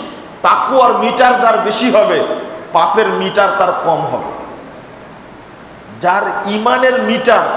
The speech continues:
বেশি হবে, তার পাপের মিটার কি হবে? কমে যাবে। তাকওয়া যার যত কমবে, পাপ তত বৃদ্ধি পাবে। ঈমান যত কমবে, ঈমান যত কমবে, পাপ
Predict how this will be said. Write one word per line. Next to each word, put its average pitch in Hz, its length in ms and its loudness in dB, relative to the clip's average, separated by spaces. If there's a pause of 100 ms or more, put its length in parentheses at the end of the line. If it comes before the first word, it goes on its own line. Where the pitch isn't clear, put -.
(240)
বেশি 233 300 0
হবে, 185 280 2 (640)
তার 160 160 2 (140)
পাপের 214 380 2
মিটার 202 340 2 (140)
কি 202 180 -4
হবে? 202 200 4 (460)
কমে 175 280 -2
যাবে। 131 260 -2 (1040)
তাকওয়া 285 500 2
যার 254 180 4 (120)
যত 196 220 0 (160)
কমবে, 262 400 2 (500)
পাপ 226 180 4 (120)
তত - 200 0 (120)
বৃদ্ধি 220 360 -2
পাবে। - 320 2 (720)
ঈমান 262 260 4 (160)
যত 220 240 4 (260)
কমবে, 247 460 2 (720)
ঈমান 233 340 0 (140)
যত 214 220 2 (160)
কমবে, 196 440 0 (400)
পাপ 196 180 2